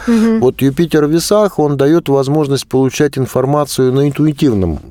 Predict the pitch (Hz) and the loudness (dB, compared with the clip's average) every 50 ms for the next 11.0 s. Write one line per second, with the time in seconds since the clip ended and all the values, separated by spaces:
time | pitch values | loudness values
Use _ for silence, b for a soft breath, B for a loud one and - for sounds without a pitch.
0 | - - 131 131 - 127 139 139 135 127 117 107 95 92 92 92 76 71 67 62 | -6 -4 -4 -2 0 0 0 2 2 2 2 0 0 0 0 0 0 -2 -4 -4
1 | 71 73 76 80 98 117 127 123 117 110 113 120 131 147 147 117 101 92 - 92 | -6 -6 -2 -2 0 2 2 2 2 2 2 0 2 0 2 0 0 0 -2 -4
2 | 90 - 95 98 101 101 117 135 170 180 170 151 135 123 113 104 - 107 104 110 | -4 -4 -4 -2 -2 -2 0 0 0 0 2 2 2 2 0 0 0 -2 0 0
3 | 110 120 135 147 147 139 123 123 127 123 101 B B B B B B B B B | 0 2 2 2 2 2 2 0 0 0 -2 B B B B B B B B B
4 | B - 82 104 104 98 82 92 - 156 151 113 - - - - - - _ 90 | B -4 0 0 2 0 0 0 0 0 0 0 -4 -8 -16 -16 -16 -18 _ -6
5 | 101 92 - - 107 95 98 110 110 117 120 98 - - 113 107 104 - - 87 | -6 -6 -2 -4 -4 0 0 2 2 2 0 0 0 -2 0 0 0 -2 -2 -2
6 | 98 98 101 95 98 95 92 87 87 87 87 95 113 120 - - - 165 139 127 | -2 0 0 0 0 0 0 0 0 -2 -2 0 0 0 0 0 0 0 0 0
7 | 127 123 - - - 165 170 165 160 - - 160 156 147 151 151 151 139 110 98 | 0 0 0 0 0 2 2 2 0 0 0 0 0 0 2 2 2 2 0 0
8 | 95 113 120 143 156 151 147 127 - - 139 123 - - - - - - 190 - | 0 2 2 2 4 2 2 2 2 0 0 0 -2 -4 -6 -6 -2 -2 -2 -2
9 | 71 - - 107 120 117 120 110 120 127 120 - - - - - 120 120 104 90 | -2 -2 -2 -2 0 0 0 0 0 0 0 -2 -6 -4 -2 0 0 0 0 0
10 | - 87 90 87 - - 123 110 98 - 104 92 - - 104 76 - - - | -2 -4 -4 -4 -2 -2 -2 -2 -2 -4 -6 -8 -4 -2 -2 -2 -2 -6 -14